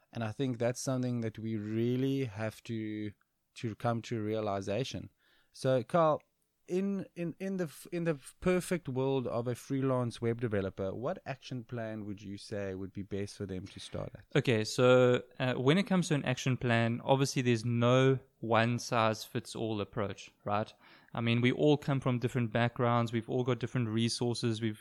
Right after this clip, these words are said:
Speaker 2: maybe got family, uh, you know, expectations or demands, uh, responsibilities, let's say, we've got jobs,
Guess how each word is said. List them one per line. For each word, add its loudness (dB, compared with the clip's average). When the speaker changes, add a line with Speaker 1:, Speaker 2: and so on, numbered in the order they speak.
Speaker 2:
maybe -2
got 0
family, 0
uh, -2
you -6
know, -2
expectations 0
or -2
demands, 2
uh, -4
responsibilities, 0
let's 0
say, 2
we've 2
got -2
jobs, 4